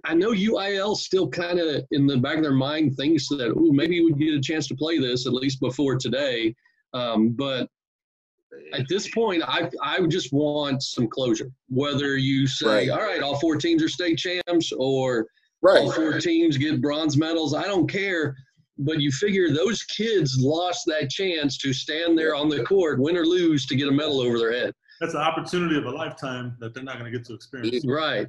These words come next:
Speaker 1: And so
Speaker 2: Yeah.
Speaker 1: some type of closure at this point, I think, is important for U I L to do,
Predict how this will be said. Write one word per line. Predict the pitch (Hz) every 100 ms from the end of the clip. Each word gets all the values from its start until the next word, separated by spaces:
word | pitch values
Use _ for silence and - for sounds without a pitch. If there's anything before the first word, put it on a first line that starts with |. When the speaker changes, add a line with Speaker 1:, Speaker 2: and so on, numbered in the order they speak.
| -
Speaker 1:
And | 151 139
so | - 156 139 131
Speaker 2:
Yeah. | 156
Speaker 1:
some | - 226 226 214
type | 220 185 156
of | -
closure | - 151 165 160 131 135 127 113 - - _ _ -
at | 127 123
this | 147 156 131
point, | - 156 151 131
I | 123 127
think, | 135 117
is | 120 110
important | 110 139 139 123 113
for | 123
U | 123 123
I | 120 120
L | 120 107
to | 107
do, | 117 110 113